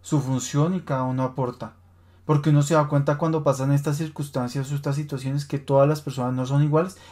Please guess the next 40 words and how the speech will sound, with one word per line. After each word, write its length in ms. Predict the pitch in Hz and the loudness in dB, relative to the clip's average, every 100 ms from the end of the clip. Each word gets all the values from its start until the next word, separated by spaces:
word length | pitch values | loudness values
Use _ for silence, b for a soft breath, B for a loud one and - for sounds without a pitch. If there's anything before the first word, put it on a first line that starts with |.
| B | B
y 100 | 147 | -2
que 120 | 151 | -2
todas 220 | 143 127 | 2 2
las 160 | 135 139 | 2 0
personas 500 | 139 127 135 165 - b b | -2 0 0 0 -4 b b
son 220 | - 139 | -2 0
necesarias. 760 | 131 131 143 123 117 107 - - - - - - - - - - - - - - - _ | 0 -2 -2 -2 -4 -10 -14 -20 -20 -20 -20 -20 -20 -20 -20 -20 -20 -20 -20 -20 -20 _
Pues 240 | - 156 147 | 4 6 8
ya 160 | 151 | 8
mi 100 | 147 | 8
vida 240 | 165 170 170 | 8 6 4
no 60 | |
es 100 | 170 | 4
igual. 500 | 170 160 160 156 156 - _ _ _ _ _ _ - | 2 6 6 6 2 -8 _ _ _ _ _ _ -12
Yo 460 | 139 135 139 139 147 | -4 2 6 6 6
hace... 680 | 147 147 151 151 156 151 - B B | 6 2 0 2 0 -2 -10 B B
Antes 280 | 151 165 170 | 2 2 0
de 100 | 190 | 0
que 80 | |
sucediera 560 | 196 196 180 165 147 143 | -4 -2 2 2 2 2
todo 160 | 170 170 | 2 2
esto, 180 | 160 | 0
yo 140 | 180 160 | -2 -2
estaba 240 | 147 156 | 2 2
muy 100 | 165 | 2
feliz 260 | 156 185 170 | 0 -2 -2
porque 220 | 190 185 | -4 0
mi 140 | 170 | 0
papá 280 | 156 147 147 | 2 2 2
se 120 | 143 | 4
había 180 | 147 147 | 4 4
pensionado, 580 | 160 147 147 143 170 185 B B B 143 | 2 -2 0 2 2 0 B B B 4
ya 160 | 147 | 4
podía 320 | 147 156 156 | 6 6 6
tenerlo 380 | 156 165 143 147 | 6 2 4 2
todo 200 | 143 156 | 6 6
el 100 | 151 | 6
tiempo, 340 | 147 175 175 180 | 2 -2 0 0
ya 200 | 156 143 | 0 0
podía 560 | 151 147 147 151 147 | 2 2 2 2 -2